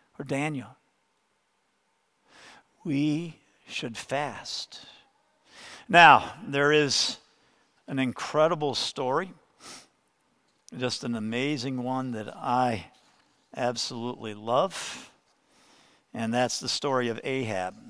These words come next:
I said it's not just the righteous who fast, but it's the wicked as well. God sent a prophet near the end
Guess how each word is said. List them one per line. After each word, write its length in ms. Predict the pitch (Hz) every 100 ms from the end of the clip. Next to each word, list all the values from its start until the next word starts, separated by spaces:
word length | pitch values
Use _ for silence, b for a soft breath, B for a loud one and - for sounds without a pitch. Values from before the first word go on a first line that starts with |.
| -
I 160 | 107 110
said 300 | 139 139 120
it's 260 | 107 -
not 240 | 127 127 -
just 240 | 139 -
the 100 | 135
righteous 500 | 123 131 135 147 -
who 120 | 143
fast, 500 | 117 139 127 120 -
but 100 | 127
it's 160 | 110 -
the 100 | 120
wicked 280 | 117 - 113
as 160 | 101
well. 360 | 107 107 98 104 _ _ _ _ _ _ _ _ B B B B B B B B -
God 300 | 143 147 135
sent 400 | - 165 143 131 - _ -
a 100 | 143
prophet 640 | - - 175 160 - 113 -
near 260 | 131 143 143
the 200 | 143 165
end 400 | 143 131 117